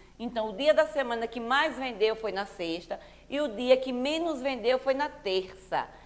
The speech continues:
Agora a gente vai fazer a continha aqui. De acordo com o item, a, calcule a diferença. Calcular a diferença é fazer uma continha de menos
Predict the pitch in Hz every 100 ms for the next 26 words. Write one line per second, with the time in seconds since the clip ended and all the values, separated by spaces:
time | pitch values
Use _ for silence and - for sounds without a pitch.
0 | - 175 170 190 226 220 226 214 220 220
1 | 220 220 214 233 - 247 269 - 147 -
2 | - - - - 277 330 359 - 262 214
3 | 240 - 233 220 214 208 208 240 226 233
4 | 190 - - - 240 254 247 247 247 247
5 | 247 254 220 202 190 175 - - - -
6 | 220 226 240 247 254 254 240 - 196 208
7 | 220 214 214 208 226 233 240 233 233 214
8 | 262 226 220 220 208 175 165 143